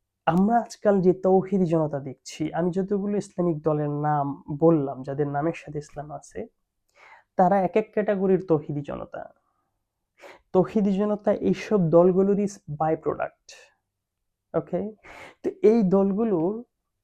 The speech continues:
এই দলগুলোরও দেখবেন আপনি, তারা নিজেরা তৌহিদি জনতা, আল্লাহর আইন, আল্লাহর শাসন, এগুলো বলবে। কিন্তু আল্লাহ তাআলার যেই রেসালাত, অর্থাৎ আল্লাহ তাআলাকে পাওয়ার যেই ঠিকানা, সে প্রাণাধিক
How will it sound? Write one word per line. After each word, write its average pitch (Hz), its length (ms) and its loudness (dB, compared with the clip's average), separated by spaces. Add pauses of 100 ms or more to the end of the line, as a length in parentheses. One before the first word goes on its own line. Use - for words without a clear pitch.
(440)
এই 214 140 2
দলগুলোরও 214 600 2
দেখবেন 175 420 -4
আপনি, 143 480 -10
তারা 160 200 -4
নিজেরা 180 500 -2 (160)
তৌহিদি 160 420 -4
জনতা, 143 680 -8 (520)
আল্লাহর 156 400 2
আইন, 135 340 -6
আল্লাহর 151 300 0
শাসন, 147 540 -8 (120)
এগুলো 196 340 4
বলবে। 151 500 -2 (500)
কিন্তু 220 420 0
আল্লাহ 190 520 0
তাআলার 247 380 -2
যেই 214 440 -6
রেসালাত, 156 760 -4
অর্থাৎ - 380 -10
আল্লাহ 190 340 -2 (220)
তাআলাকে 208 420 -4
পাওয়ার 190 480 0
যেই 202 160 0
ঠিকানা, 160 600 -8 (1040)
সে - 120 -6
প্রাণাধিক 214 500 0